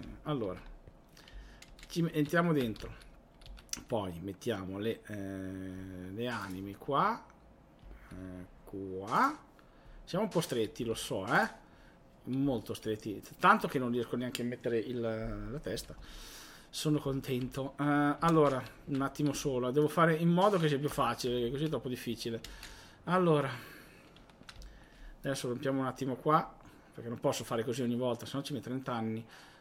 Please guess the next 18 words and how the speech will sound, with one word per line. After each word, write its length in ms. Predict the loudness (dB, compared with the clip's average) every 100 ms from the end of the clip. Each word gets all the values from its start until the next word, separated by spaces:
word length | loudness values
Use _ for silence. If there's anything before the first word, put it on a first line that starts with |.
| -8
Devo 160 | -2 2
mettere 460 | 0 2 0 0 -2
almeno 440 | 2 4 4 2
che 120 | 0
la 100 | 0
testa 280 | 2 0 0
sia 200 | -2 -2
libera. 440 | -2 -2 -2 -4 -8 -14 -20 -20 -20 -20 -20 -20 -20 -20 -20 -20 -20 -20 -12 -12 -12 -20 -14
Allora, 180 | -6 0
adesso 220 | 0 -2
proviamo 260 | 0 2 2
a 60 |
fare 160 | 2 -2
una 120 | -4
cosa, 300 | -8 -10 -8
dai, 180 | -10 -10 -14
facciamo 320 | -18 -6 -4
così. 280 | -2 -2 -2